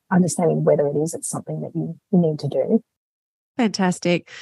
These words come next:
Speaker 2: Laura, thank you so much. It's just been so great. We've really dived into the detail, and I know that this content's gonna be super helpful for those listening. So I really appreciate you taking the time to share your knowledge and your wisdom. We'll pop all of the links to Find Deemed to Perform in the resources. It's been really great to have you here and lovely to spend this time with you.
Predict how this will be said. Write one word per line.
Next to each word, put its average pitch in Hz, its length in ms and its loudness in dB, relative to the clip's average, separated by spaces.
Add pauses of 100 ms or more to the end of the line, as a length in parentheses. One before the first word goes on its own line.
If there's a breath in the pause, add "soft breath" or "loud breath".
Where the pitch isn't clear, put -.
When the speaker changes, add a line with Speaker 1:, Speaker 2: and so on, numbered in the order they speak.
(280 loud breath)
Speaker 2:
Laura, 240 200 8
thank 240 260 4
you 233 60 4
so 214 280 6
much. 190 280 4
It's 208 140 0
just 214 180 0
been 196 160 4
so 190 180 4
great. 185 300 4
We've 196 160 2
really 196 220 4
dived 180 260 0
into 180 140 -2
the 180 80 -2
detail, 180 420 2
and 180 100 4
I 175 60 4
know 180 160 4
that 170 140 0
this - 180 -2
content's 175 380 0
gonna 160 100 0
be 170 80 2
super 165 300 0
helpful 175 420 2
for 175 140 0
those 170 240 2
listening. 165 340 2
So - 140 2
I 175 160 4
really 190 380 4
appreciate 165 420 0
you 175 80 0
taking 170 280 0
the 170 80 0
time 175 440 2 (420 loud breath)
to 220 80 4
share 196 240 6
your 185 160 6
knowledge 180 380 4
and 180 120 -4
your 170 100 0
wisdom. 233 520 4
We'll 196 160 2
pop 190 280 2
all 190 180 6
of 180 100 4
the 180 100 2
links 175 360 -2
to 185 100 2
Find 170 240 2
Deemed 165 160 2
to - 60 -14
Perform 160 440 0
in 156 380 2
the 165 140 2
resources. 175 680 4
It's - 160 -10
been 165 240 2
really 151 300 4
great - 220 2
to 175 60 2
have 156 200 4
you 165 100 4
here 151 160 2
and 151 100 2
lovely 147 200 2
to 165 80 2
spend 147 240 0
this 151 100 -2
time 160 240 0
with 170 160 0
you. 147 200 -2